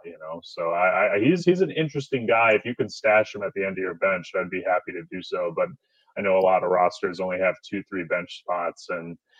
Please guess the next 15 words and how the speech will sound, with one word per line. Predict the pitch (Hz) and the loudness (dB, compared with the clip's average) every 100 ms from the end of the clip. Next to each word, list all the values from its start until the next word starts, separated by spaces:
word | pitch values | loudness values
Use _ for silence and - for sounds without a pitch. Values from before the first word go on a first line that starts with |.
| _ _ - | _ _ -10
and | 87 87 | -8 -6
he, | 95 95 | -6 -4
and | 95 90 | -4 -4
especially | - 107 - 95 | -2 -2 0 -2
in | |
a | 90 | -4
ten-team | - 92 87 92 87 | -4 -4 -4 -10 -8
league, | 87 87 85 | -6 -6 -6
he | 92 | -6
might | 90 87 | -4 -4
be, | 90 87 82 | -6 -8 -8
he | |
might | 95 90 | -6 -6
be | - - | -6 -4
tough | 95 | -4